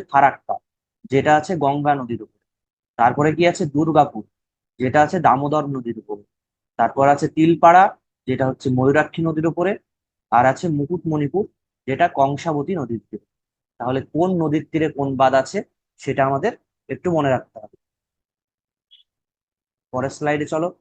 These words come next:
পশ্চিমবঙ্গের দুঃখের নদী কাকে বলে? দামোদরকে। দামোদর নদীকে পশ্চিমবঙ্গের দুঃখের নদী বলা হয়। তার কারণ কি?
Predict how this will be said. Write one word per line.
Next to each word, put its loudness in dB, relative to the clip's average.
পশ্চিমবঙ্গের -2
দুঃখের -4
নদী -2
কাকে 2
বলে? -6
দামোদরকে। 0
দামোদর 2
নদীকে -4
পশ্চিমবঙ্গের -4
দুঃখের -4
নদী -2
বলা -2
হয়। -6
তার 2
কারণ 4
কি? -10